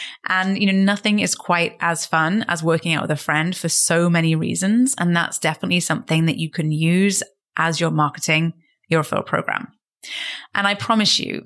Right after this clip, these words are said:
that when you have those handful of clients that really do step into that brand ambassador role for you because they are such big fans of what you do, they will send you not just one client, not just two clients, but they will send you client after client after client.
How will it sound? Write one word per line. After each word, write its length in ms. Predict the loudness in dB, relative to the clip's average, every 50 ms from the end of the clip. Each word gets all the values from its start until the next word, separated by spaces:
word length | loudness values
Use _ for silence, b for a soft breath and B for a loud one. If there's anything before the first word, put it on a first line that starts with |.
| -12 -4
that 520 | -2 0 0 0 0 -2 -4 -6 -8 -8 B B B B B B B B B _
when 320 | 0 0 2 2 4 4
you 320 | 4 4 4 4 4 2
have 580 | 2 2 2 2 2 2 0 0 -2 -6 -6 -2
those 240 | 0 0 0 0 0
handful 540 | -2 -2 0 0 0 0 0 0 0 0 0
of 100 | 0 -2
clients 480 | -4 -2 0 0 0 0 -2 -4 -6
that 160 | -4 -4 -4 -4
really 460 | -2 -2 0 2 2 2 2 2 0
do 420 | 0 0 2 2 4 4 4 2
step 400 | 0 0 -2 -2 -2 -2 -4 -2
into 300 | -2 -2 -2 0 -2 -2
that 300 | -2 0 0 0 -2 -4 B B B B B _
brand 460 | -8 -2 0 2 2 2 2 2 2
ambassador 560 | 2 0 2 0 0 -2 0 0 0 2 2
role 300 | 2 4 2 4 4 2
for 240 | 0 0 0 0 2
you 180 | 2 2 0 0
because 380 | 0 -4 -4 -2 -2 -2 0
they 160 | 0 0 0 2
are 120 | 0 0
such 540 | -2 -2 -2 0 -2 -2 -2 -4 -8 -6 -2
big 240 | 0 0 0 -2 -4
fans 380 | -4 0 0 0 0 0 -2
of 100 | -4 -4
what 140 | -6 -4 -2
you 160 | -2 -2 -2
do, 440 | 0 0 2 2 4 2 2 0 B B B B B B B B B B B B _
they 160 | _ 2 2 4
will 140 | 2 2
send 400 | 2 2 0 0 0 2 0 2
you 320 | 2 4 4 4 4 2 -2 -4 _
not 220 | 0 0 0 0
just 180 | 0 -2 -2 0
one 200 | 0 0 0 -2
client, 400 | -2 0 0 2 2 0 -2 -4 -6
not 220 | -4 -4 -2 -2
just 180 | -2 -4 -2 -2
two 140 | -2 -2
clients, 340 | -2 0 0 0 0 -2 -4
but 180 | -6 -8 -4 0
they 200 | 0 2 2 4
will 160 | 2 2 2
send 400 | 2 0 0 2 0 0 0 0
you 100 | 0 -2
client 400 | -2 -2 -2 0 2 2 0 0
after 200 | -2 -4 -4 -6
client 320 | -6 -4 -2 0 0 0 -2
after 180 | -6 -8 -8
client. 400 | -10 -8 -8 -8 -8 -8 -10 -12